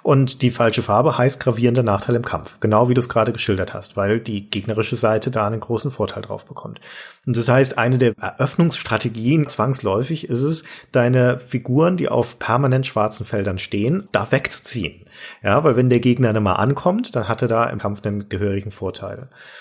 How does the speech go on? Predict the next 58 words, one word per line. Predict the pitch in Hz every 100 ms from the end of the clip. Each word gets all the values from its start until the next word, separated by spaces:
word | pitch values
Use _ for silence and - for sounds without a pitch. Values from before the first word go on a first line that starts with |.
| - - - -
Und | 139 117 -
um | 120
dem | 117 143 185 -
zu, | 151
vorzukommen, | 127 135 135 156 170 - 156 151 156 -
macht | 135 135 -
man | 123 117
das | 104 143
oder | 120 117
macht | -
auch | - 98
die | 107
K | 107
I | 147
das, | 131 120
was | 113
du | 107
gerade | 104 101
geschildert | 98 139 160 147
hast, | 143 -
nämlich | 120 120 123 - -
halt | 110
einfach | 101 120
mal | 107
eine | 107
starke | - 101 -
Einheit | 104 101
rüber | 123 190
teleportieren | - 151 147 139 - 143
auf | 117 107
ein |
schwarzes | - 98 - 101
Feld, | 127 160 202 - - -
wo | 120
sie | 113
einen |
deutlichen | 110 107 117 110
Kampfvorteil | 98 131 156 156 143 143
hat | 143 -
oder | -
auf | -
ein | - -
weißes | 101 113 135
Feld, | 139 127
je |
nachdem, | 104 101 101
welchen | 90 101
man | 90
spielt, | - - 127 - - - - -
und | 117 107 101 -
damit | 98 107 110
gleich | 95 98
mal | 101
eine | 92 101 95
Figur | 98 90 -
abräumen | - 92 87 82 80 80
vom | - 104
Brett. | 101 - -